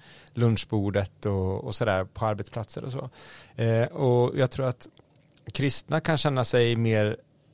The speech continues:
liksom berikade och kanske styrkta och kanske också att de får, man får utvecklas i sin tro genom att man ser jag skriver ju ganska sällan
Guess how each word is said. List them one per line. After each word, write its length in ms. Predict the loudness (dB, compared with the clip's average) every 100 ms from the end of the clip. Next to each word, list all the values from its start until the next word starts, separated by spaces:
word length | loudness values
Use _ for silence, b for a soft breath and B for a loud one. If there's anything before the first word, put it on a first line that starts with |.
| _
liksom 600 | -10 -6 -4 -2 -4 -6 -10 -14 -20 _ _ _ _ _ -16
berikade 1000 | 0 2 2 0 -4 -4 -2 2 2 0
och 460 | -2 -4 -6 -20 -12
kanske 240 | -8 -6
styrkta 1000 | -4 -6 -4 -4 -4 -6 -10 -6 -2 -2
och 360 | -4 -8 -8 -12
kanske 220 | -8 -6 -6
också 160 | -6
att 60 | -6
de 100 | -4
får, 180 | -4 -6 B B B B
man 100 | -6
får 120 | -2
utvecklas 520 | -2 0 0 -2 -4 -6
i 40 |
sin 140 | -6
tro 220 | -4 -2 0
genom 260 | 0 0
att 120 | -2
man 100 | -2 -2
ser 640 | -2 -2 0 2 0 -2 b b b b b b b _ _ 2
jag 220 | 4 6
skriver 240 | 4 0
ju 60 | 0
ganska 260 | -2 -2
sällan 460 | -4 0 0 0 -2